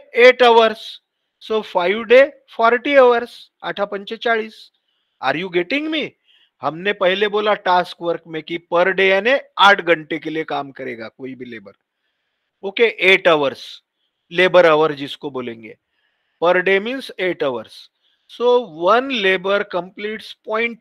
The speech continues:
two cubic meter of the excavation per day. This is one method of representation of the task work. Or for one cubic meter of the excavation, we need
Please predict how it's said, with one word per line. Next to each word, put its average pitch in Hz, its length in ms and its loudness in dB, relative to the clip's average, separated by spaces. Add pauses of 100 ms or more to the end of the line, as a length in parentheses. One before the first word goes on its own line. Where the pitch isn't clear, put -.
two 247 220 -12
cubic 196 360 -12
meter 170 460 -8
of 143 220 -8
the 143 160 -8
excavation 160 760 -12 (120)
per 165 200 2
day. 117 200 -6 (400)
This 196 180 -10
is 233 160 -8
one 196 300 -4
method 180 280 -4
of 180 200 -4
representation 156 880 -12
of 131 160 -20
the 131 80 -12 (100)
task 123 340 -14
work. 196 220 -16 (400)
Or 170 500 6 (1120)
for 226 300 2
one 202 340 -2
cubic 220 500 -6
meter 208 520 -2
of 170 320 -6
the 139 840 -4
excavation, 160 800 -8 (460)
we 208 320 0
need 262 480 0